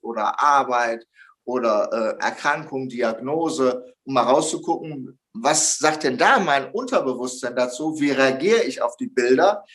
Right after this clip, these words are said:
Der darf sich das aussuchen, geht auf meine Galerie, geht auf meine Homepage W W W V I Bindestrich N E Bindestrich S T Punkt Com oder simonspeaks punkt de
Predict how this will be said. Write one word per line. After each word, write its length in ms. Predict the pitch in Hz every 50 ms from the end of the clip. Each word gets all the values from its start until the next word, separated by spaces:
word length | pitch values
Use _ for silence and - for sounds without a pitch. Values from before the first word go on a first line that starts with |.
| - - - _ _ _ 143
Der 100 | 135 131
darf 320 | 131 135 139 170 214 208
sich 240 | - - 214 196 -
das 400 | - 147 143 - - - - _ _ _ _ _ _ _ _
aussuchen, 580 | - 131 156 185 - - - 240 254 - - -
geht 200 | - 175 170 151
auf 180 | 143 143 143 143
meine 260 | 139 135 131 131 117
Galerie, 600 | 123 120 120 117 113 113 127 180 233 285 139 -
geht 200 | - 143 135 -
auf 220 | 123 131 - -
meine 320 | 127 127 120 117 117 117 123
Homepage 560 | 139 170 226 220 - 202 196 202 208 202 - - - - _ _ _ _ _ _
W 260 | - 131 143 160 175 165
W 200 | 170 156 - 151
W 400 | 151 165 175 185 190 190 190 - _ _ _ _ _
V 340 | - - 139 131 135 127 -
I 280 | 151 160 180 196 202 180
Bindestrich 680 | 139 151 160 180 190 185 175 - - 180 180 180 175 - - - - -
N 140 | 123 123
E 400 | - - - 151 160 165 170 170 175
Bindestrich 680 | 170 160 160 165 160 160 - - 160 156 156 - - -
S 160 | 127 127 -
T 220 | - - 147 147
Punkt 320 | 139 - - 107 107 104 -
Com 320 | - 151 175 208 240 254 220 - -
oder 180 | 113 117 107 -
simonspeaks 1000 | - - 147 143 175 190 196 202 196 190 - - - 196 196 202 196 - - -
punkt 160 | 196 175 160
de 280 | 190 202 247 262 -